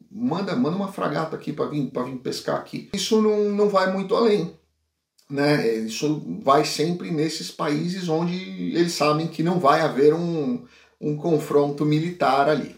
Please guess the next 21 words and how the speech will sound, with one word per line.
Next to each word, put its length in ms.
né? 360
Mas 160
vamos 160
lá, 180
vou 140
trazer 240
uma, 100
uma 240
informação 460
aqui 100
pra 140
vocês. 560
É, 80
quando 400
as 120
pessoas 400
dizem 280
que 100
não, 300
a 40
China 360